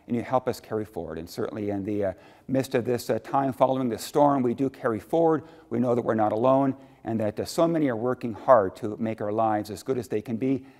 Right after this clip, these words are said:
as we try to assist others along the way. Certainly, uh, carry us forward into the end of this month and into the fall. Certainly, uh, so much, uh,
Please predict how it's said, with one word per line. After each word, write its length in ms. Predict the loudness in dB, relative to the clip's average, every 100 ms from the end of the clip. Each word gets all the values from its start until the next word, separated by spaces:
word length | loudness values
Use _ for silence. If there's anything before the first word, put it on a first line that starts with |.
| _ -12
as 100 | -6
we 120 | -4
try 240 | 0 0
to 140 | 0 -4
assist 340 | -6 -6 -4
others 260 | -4 -4 -6
along 300 | -8 -8 -8
the 80 | -8
way. 280 | -6 -8 -10 _ _ _ -6
Certainly, 400 | -2 0 0 2
uh, 160 | 0 -2 -10 -20
carry 260 | -2 0 0
us 80 | 0
forward 260 | -2 0
into 220 | -2 -4 -8
the 140 | -6
end 140 | -4
of 80 | -4
this 240 | -4 -8 0
month 300 | 2 2 -2
and 100 | -6
into 200 | -6 -10
the 100 | -6
fall. 500 | 2 4 6 4 -2 -20 -20 _
Certainly, 440 | -6 -4 -2 -2
uh, 80 | -2
so 220 | -2 0
much, 300 | 0 0 -2
uh, 120 | -4